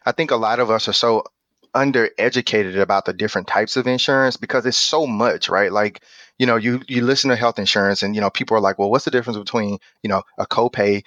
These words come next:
and coinsurance?" You know, like, like, just the, the basics of health insurance. And then you go to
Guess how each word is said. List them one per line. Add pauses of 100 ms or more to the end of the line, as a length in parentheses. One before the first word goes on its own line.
(180)
and
coinsurance?"
You
know,
like,
like, (140)
just
the,
the
basics
of
health
insurance.
And
then
you
go
to